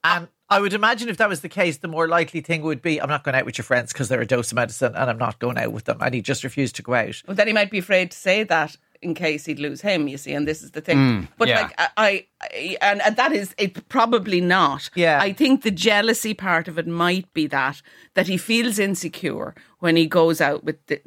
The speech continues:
Speaker 2: th-, this guy's friends.
Speaker 3: Yeah.
Speaker 2: And he's, he's, uh, and I, I know myself years ago when I was younger, and I would go into a situation where I was feeling a little bit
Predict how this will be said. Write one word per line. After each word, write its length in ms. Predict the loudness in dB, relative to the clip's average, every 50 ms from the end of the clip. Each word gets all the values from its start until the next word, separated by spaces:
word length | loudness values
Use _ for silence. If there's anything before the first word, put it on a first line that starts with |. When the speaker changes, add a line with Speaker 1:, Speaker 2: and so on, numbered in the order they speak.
| -6 -6
Speaker 2:
th-, 180 | -6 -6 -6
this 200 | -6 -8 -6 -2
guy's 220 | 0 -2 -2 -2 -2
friends. 460 | -4 -4 -4 -4 -4 -6 -8 -8 -6 -2
Speaker 3:
Yeah. 220 | 0 2 2 2 0
Speaker 2:
And 160 | -4 -6 -10 -14 -18 -20 _ _
he's, 400 | 2 4 4 4 2 0 -8 -6 -2
he's, 600 | 0 2 4 4 4 2 0 -4 -8 -14 -16 -18 -20 -20 -20 -16 -14
uh, 460 | -14 -12 -8 -6 -4 -4 -2 -2 -4 -2 -2
and 160 | -2 -2 0 0
I, 180 | 0 0 0 0
I 220 | -2 0 0 2
know 220 | 4 4 4 4 4
myself 720 | 4 2 2 0 -2 0 0 0 2 0 -2 -6 -8 -14 _ _ _ _ _ _ _ -8
years 400 | -2 2 4 4 4 4 2 -2
ago 160 | -4 -4 -4
when 180 | -4 -4 -4 -4
I 100 | -4 -4
was 200 | -4 -4 -4 -4
younger, 320 | -2 -2 -2 -2 -2 -2
and 120 | -2 0 0
I 120 | 0 0
would 200 | 0 -2 -4 0
go 220 | 0 2 2 2 0
into 260 | -2 -4 -4 -6 -10
a 60 | -12
situation 720 | -10 -12 -14 -14 -10 -4 -2 -2 0 -2 -2 -4 -8 -10 -14 _ _ _ _ _ _ _
where 180 | 0 2 4 4
I 60 | 4
was 220 | 4 2 -2 -4 -4
feeling 400 | -2 0 0 2 2 2 2 0
a 80 | 0
little 260 | -2 -4 -6 -6 -6
bit 320 | -6 -2 0 -2 -2 -2